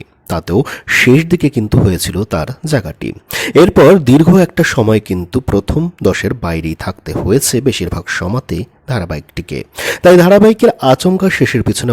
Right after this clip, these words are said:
বড় একটা কারণ হলো টিআরপি তালিকাতে ধারাবাহিকের হতাশজনক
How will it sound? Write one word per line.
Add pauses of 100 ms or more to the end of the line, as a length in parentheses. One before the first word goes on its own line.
(120)
বড়
একটা
কারণ
হলো (120)
টিআরপি
তালিকাতে (420)
ধারাবাহিকের
হতাশজনক